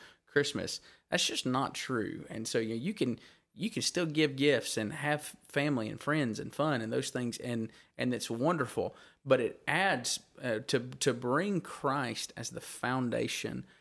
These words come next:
of what Christmas is about. It's just gonna bring substance and bring a level of reality to it that the message of Christmas,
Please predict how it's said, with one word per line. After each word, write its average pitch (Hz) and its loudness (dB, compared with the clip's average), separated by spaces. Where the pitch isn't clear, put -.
of 117 0
what - 2
Christmas - -2
is 113 -4
about. 107 -4
It's 123 -2
just - 0
gonna 175 2
bring 120 0
substance - -2
and 113 -4
bring 117 -2
a 104 -2
level 110 0
of 120 0
reality 113 2
to 104 0
it - 0
that 107 -2
the 110 0
message 139 -2
of - -4
Christmas, 120 -2